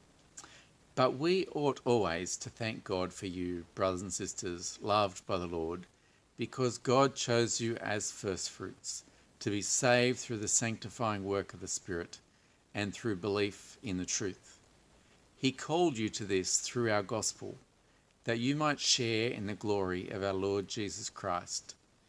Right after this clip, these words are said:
So then, brothers and sisters, stand firm and hold fast to the teachings we passed on to you, whether by word of mouth or by letter. May our Lord Jesus Christ himself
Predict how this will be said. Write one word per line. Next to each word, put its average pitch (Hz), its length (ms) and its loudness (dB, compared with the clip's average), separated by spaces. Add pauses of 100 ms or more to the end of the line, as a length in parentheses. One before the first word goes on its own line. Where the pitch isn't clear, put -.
(260)
So 147 360 6
then, 135 280 6
brothers 110 320 4
and 101 80 -2
sisters, - 680 -2 (400)
stand 107 380 -4
firm 92 540 -2 (500)
and 101 140 -4
hold 147 280 0
fast 139 460 4
to 156 60 -6
the 143 80 -2
teachings 107 580 -4
we 104 120 -6
passed 107 460 -8
on 101 160 -4
to 98 120 -10
you, 90 320 -8 (640)
whether 107 260 0
by 127 200 4
word 95 380 4
of 104 140 -6
mouth 87 540 -4 (380)
or 95 120 0
by 90 160 2
letter. 87 400 -2 (1400)
May 107 120 2
our 104 80 6
Lord 113 180 2
Jesus 113 340 -2
Christ 110 400 2
himself 107 580 -2